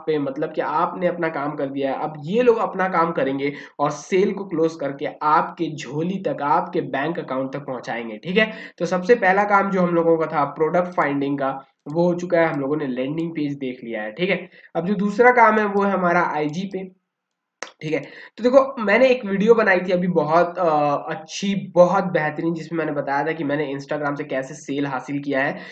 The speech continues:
तो आप ये, वो भी free traffic के साथ, right। तो ये वीडियो आप जाके देख सकते हो और उसके बाद आप ये वीडियो भी देख सकते हो जिनमें मैं बताया हूँ कि कैसे काफ़ी अच्छे-अच्छे methods हैं affiliate marketing, जो organic marketing मतलब फ्री, free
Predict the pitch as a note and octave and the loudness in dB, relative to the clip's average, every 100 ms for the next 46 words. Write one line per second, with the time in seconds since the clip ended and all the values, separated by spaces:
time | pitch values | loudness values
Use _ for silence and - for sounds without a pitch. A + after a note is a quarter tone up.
0 | - - G#3+ - E3 F#3 G3 E3+ E3 F3+ | -14 -2 -2 4 4 4 0 -4 -2 0
1 | F3+ G3 E3+ E3+ D#3 C#3+ D3 C#3 A#2 A#2+ | 0 -2 -2 2 2 2 -4 -6 -6 2
2 | D#3+ F3+ - - - G3+ F3 G#3 G#3 G#3 | 2 2 -4 -12 -6 -4 -2 0 0 2
3 | G3+ F3+ E3+ F3+ F3 E3 F3+ F3 F#3 F3 | 2 4 2 2 0 0 -2 -4 2 4
4 | E3+ - F#3 F#3 F3+ F3+ D3+ F3 B3 A#3+ | 2 0 2 4 2 -2 -4 4 4 4
5 | G#3+ G#3+ F#3+ F3 F3+ F3+ F3+ F3+ F3+ - | 0 0 2 0 0 -4 -2 -2 -2 -10
6 | - E3 F3+ F3+ F#3 F#3 F3 D#3+ D3 D3 | -14 -4 2 4 6 6 4 2 2 2
7 | D#3+ F3 F3+ F3+ - - D#3+ E3 - G#3+ | 4 4 2 0 -12 -6 -2 -2 -4 -6
8 | - E3 D#3+ - F3+ D3 F3 - F3 D3 | 0 0 0 -2 -6 -6 -10 -8 -8 -4
9 | B2+ C3+ - F#3 F#3 F3 E3+ F3 - - | -2 -2 0 -2 -2 -6 -4 -4 -6 -14
10 | - C#3 - F3 F3 D#3 D#3+ E3 F3 E3 | -6 -4 -2 -2 0 0 0 -4 -4 -4
11 | F3 - E3 E3+ F3+ A#3 C#4 F#3 D3+ C#3+ | -6 -2 -2 4 4 4 2 2 2 0
12 | C#3+ C3+ D3+ E3 G3+ F#3+ - A3+ A#3+ | -4 -4 -4 -4 -4 -6 -6 0 2